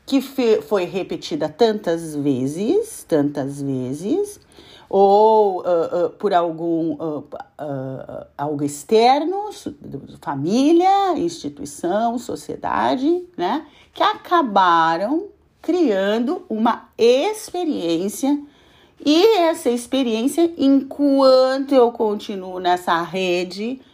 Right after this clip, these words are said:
neural, né, nessa descarga elétrica de que as pessoas não, que me circulam, não acreditam no meu poder, elas, e qualquer pessoa que chegar na minha vida vai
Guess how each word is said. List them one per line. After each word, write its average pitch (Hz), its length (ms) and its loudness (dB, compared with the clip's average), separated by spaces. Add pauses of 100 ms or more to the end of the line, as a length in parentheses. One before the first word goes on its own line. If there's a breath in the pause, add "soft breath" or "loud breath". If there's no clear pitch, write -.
(140)
neural, 196 400 2
né, 170 120 0
nessa 170 280 -4
descarga 180 840 0
elétrica 151 680 -4 (300 loud breath)
de 170 120 -14
que - 180 -6
as 147 240 -6
pessoas 247 1200 0
não, 170 840 2
que 208 160 -4
me 185 160 -8
circulam, 160 720 -4
não 196 640 2 (260 loud breath)
acreditam 165 680 -4
no 143 80 -2
meu 135 160 -6
poder, 220 420 2 (380 loud breath)
elas, 311 540 0 (420)
e 202 80 -2
qualquer - 460 2
pessoa 247 300 2
que 240 80 -12
chegar 202 300 2
na 208 80 4
minha 294 220 4
vida 185 460 -2
vai 185 680 2